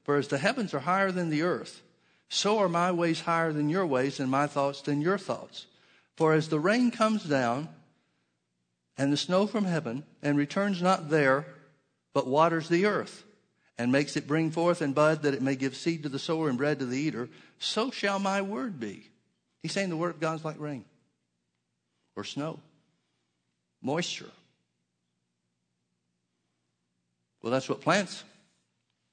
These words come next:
the seed, is the word. That's what waters the seed,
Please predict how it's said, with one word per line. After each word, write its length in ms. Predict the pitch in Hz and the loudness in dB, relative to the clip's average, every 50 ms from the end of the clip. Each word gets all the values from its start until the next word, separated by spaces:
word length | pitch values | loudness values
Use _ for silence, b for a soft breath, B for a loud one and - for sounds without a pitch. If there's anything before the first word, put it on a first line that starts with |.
| _ _ _ - | _ _ _ -8
the 60 | 120 120 | -8 -6
seed, 420 | - - 135 135 143 170 170 - - - _ _ - | -4 -2 -2 -2 -2 -4 -6 -10 -20 -20 _ _ -16
is 120 | 101 95 | -14 -10
the 100 | - 110 | -8 -4
word. 300 | 101 107 107 113 131 143 - - _ _ _ _ _ _ _ _ _ _ _ _ _ _ _ _ - - b b b b b | -2 -2 -2 -2 -2 -4 -8 -14 _ _ _ _ _ _ _ _ _ _ _ _ _ _ _ _ -20 -20 b b b b b
That's 220 | 104 107 - - | -2 -2 -2 -2
what 340 | 139 127 - - - - - | -2 -2 -2 -4 -8 -8 -2
waters 360 | 113 127 156 202 202 170 - | 0 0 2 2 0 -2 -4
the 100 | - 120 | -6 -8
seed, 440 | - - - 104 98 95 110 135 143 | -8 -6 -6 -6 -6 -6 -8 -10 -12